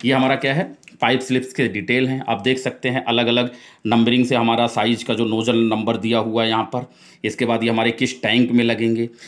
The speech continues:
इसके बाद हमारा डाया क्या है, इसके बाद हमारा लो-, level क्या है, विशेषकर ये level हमारा कहाँ है और कितने number of pipe हैं, और उन पाइपों के अंदर जो हमारे pedal flange लगेंगे, ठीक है दोस्तों, वो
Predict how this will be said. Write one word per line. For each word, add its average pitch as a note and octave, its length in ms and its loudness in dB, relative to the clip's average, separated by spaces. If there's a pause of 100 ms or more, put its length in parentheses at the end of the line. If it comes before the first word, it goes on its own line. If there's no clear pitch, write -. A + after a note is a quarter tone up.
(140)
इसके B2 240 -2
बाद A#2+ 160 2
हमारा A#2+ 260 2
डाया A#2+ 340 2
क्या B2 220 0
है, A2+ 300 -4 (100)
इसके A#2+ 180 -4
बाद A#2+ 140 2
हमारा A#2 220 0
लो-, A#2 200 2
level C3+ 400 4
क्या A#2+ 240 0
है, G#2+ 100 -4
विशेषकर B2+ 500 -2
ये C3 80 2
level A#2 340 2
हमारा A#2 220 0
कहाँ A2+ 300 -4
है C3 60 -6
और C3+ 180 -8
कितने C3 240 -2
number B2 260 4
of B2+ 100 2 (140)
pipe B2+ 240 -2
हैं, F3 200 0 (300)
और B2 120 4
उन E3 360 4
पाइपों C#3 380 2
के D#3 120 -2
अंदर C3+ 340 2
जो C3+ 120 0
हमारे C3 260 2
pedal C3+ 440 0 (400)
flange C#3 360 4
लगेंगे, A2 340 0
ठीक C#3+ 200 -2
है F3+ 60 2
दोस्तों, F3+ 360 0 (300)
वो E3+ 300 2